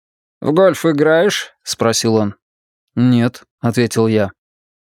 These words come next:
«Не любишь гольф?» «Люблю, не люблю, не знаю, не пробовал никогда». Он рассмеялся. «Так не бывает, чтобы люди не знали, любят они гольф или нет.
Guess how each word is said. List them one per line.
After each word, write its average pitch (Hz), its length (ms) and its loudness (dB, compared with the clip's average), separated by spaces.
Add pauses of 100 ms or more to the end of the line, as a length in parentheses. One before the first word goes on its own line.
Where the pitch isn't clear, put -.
(140)
«Не 165 260 0
любишь 180 440 0
гольф?» 127 420 -4 (800)
«Люблю, 113 760 0
не 151 140 0
люблю, 110 540 -2 (500)
не 117 320 -2
знаю, 127 460 -2 (180)
не 139 220 0
пробовал 127 420 -2
никогда». 92 640 -2 (540)
Он 120 180 2
рассмеялся. 107 840 -4 (500)
«Так 175 280 0
не 185 140 0
бывает, 170 640 2 (200)
чтобы 147 320 -2
люди 165 240 0
не 151 180 2
знали, 139 480 0
любят 156 420 0
они 135 220 0
гольф 113 320 -4
или 151 160 0
нет. 104 360 -4